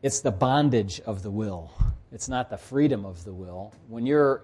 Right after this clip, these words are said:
in the unbelieving state, you're a slave to sin. That doesn't sound free to me. That's the words of the Lord Jesus.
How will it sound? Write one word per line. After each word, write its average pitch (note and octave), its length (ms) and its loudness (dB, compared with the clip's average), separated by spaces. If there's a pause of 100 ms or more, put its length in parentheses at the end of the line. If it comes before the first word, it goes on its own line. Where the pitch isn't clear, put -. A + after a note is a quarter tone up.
(120)
in A#2 320 -2 (920)
the B2 100 -4
unbelieving B2+ 540 0
state, - 600 0 (720)
you're C#3+ 160 2
a B2+ 40 0
slave C#3+ 560 2
to A#2+ 100 -8
sin. A#2 400 -2
That A2+ 100 -10
doesn't A#2 280 -4
sound A#2+ 340 -4
free C3 260 -4
to A#2+ 140 -10
me. C#3 200 2
That's B2+ 260 -4
the A#2 100 -8
words A2+ 300 0
of A#2 80 -6
the A2+ 60 -4
Lord A2+ 220 -2
Jesus. G2+ 640 -2